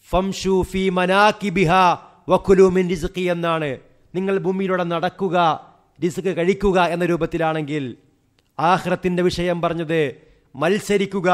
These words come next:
വേഗത്തിലാക്കുക, ധൃതിപ്പെടുക എന്ന രൂപത്തിലാണെങ്കിൽ, പ്രിയമുള്ളവരെ, പരലോകത്തെ ലക്ഷ്യമാക്കിക്കൊണ്ട് നമ്മൾ സൽക്കർമ്മങ്ങൾ പ്രവർത്തിക്കുകയും, ദുനിയാവ്,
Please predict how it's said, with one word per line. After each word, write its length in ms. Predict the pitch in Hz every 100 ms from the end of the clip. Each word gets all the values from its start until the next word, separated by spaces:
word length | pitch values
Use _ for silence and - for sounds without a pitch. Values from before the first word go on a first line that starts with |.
| 165 - - _
വേഗത്തിലാക്കുക, 960 | 139 180 233 240 - 220 208 202 190 180 180 156 - - _ 139
ധൃതിപ്പെടുക 600 | 170 285 285 240 220 208
എന്ന 240 | 202 202
രൂപത്തിലാണെങ്കിൽ, 800 | 185 185 185 180 170 170 160 160 135 - _ _ _ 151
പ്രിയമുള്ളവരെ, 720 | 180 180 175 170 165 139 - _ _ _ _ -
പരലോകത്തെ 680 | 165 185 185 180 180 -
ലക്ഷ്യമാക്കിക്കൊണ്ട് 1120 | 185 185 202 196 196 196 202 202 196 185 170 - - _
നമ്മൾ 160 | 165 180
സൽക്കർമ്മങ്ങൾ 680 | - 170 - 180 175 180 170
പ്രവർത്തിക്കുകയും, 920 | - 151 180 - 196 151 214 233 226 - _ _ _ _
ദുനിയാവ്, 920 | 123 143 160 196 196 190 185 180 165